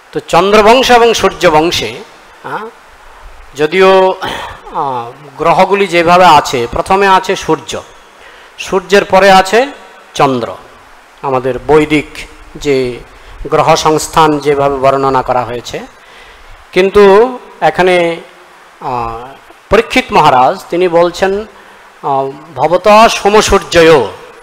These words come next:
সম মানে চন্দ্র, তিনি চন্দ্র কথাটা আগে উচ্চারণ করেছেন, তার মানে তিনি চন্দ্রবংশকে গুরুত্ব বেশি দিচ্ছেন। সূর্যবংশেও ভগবান অবতীর্ণ হয়েছেন, সূর্যবংশে ভগবান কী রূপে অবতীর্ণ হয়েছেন?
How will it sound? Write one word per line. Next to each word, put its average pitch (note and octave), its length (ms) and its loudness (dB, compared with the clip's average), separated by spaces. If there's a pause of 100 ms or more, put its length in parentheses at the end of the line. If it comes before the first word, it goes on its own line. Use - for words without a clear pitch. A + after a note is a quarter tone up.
(140)
সম F3+ 280 -2
মানে F3+ 240 2
চন্দ্র, D3 460 0 (120)
তিনি E3+ 160 -4
চন্দ্র F#3 640 2
কথাটা F#3+ 320 0
আগে F3+ 200 4
উচ্চারণ E3 420 0
করেছেন, A#2+ 380 -8 (880)
তার F3 160 2
মানে G#3+ 160 2
তিনি G#3 220 0
চন্দ্রবংশকে F#3+ 840 0
গুরুত্ব F3 380 -6
বেশি C3+ 220 -10
দিচ্ছেন। A2 380 -16 (920)
সূর্যবংশেও F3+ 760 0
ভগবান F#3+ 400 4
অবতীর্ণ F3 400 0
হয়েছেন, C3+ 580 -2 (640)
সূর্যবংশে F3 960 0 (300)
ভগবান E3 640 2 (180)
কী E3+ 100 -4
রূপে E3+ 220 0
অবতীর্ণ E3 400 0
হয়েছেন? F#3+ 480 0